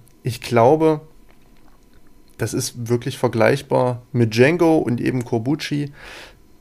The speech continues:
dass dort, ähm, ja, vielleicht so eine neue, eine neue Facette oder einfach so,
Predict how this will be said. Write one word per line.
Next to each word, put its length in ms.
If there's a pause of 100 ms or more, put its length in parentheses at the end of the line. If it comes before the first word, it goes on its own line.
dass 380
dort, 600
ähm, 760 (840)
ja, 260
vielleicht 280
so 80
eine 100
neue, 300
eine 160
neue 280
Facette 480
oder 160
einfach 260
so, 240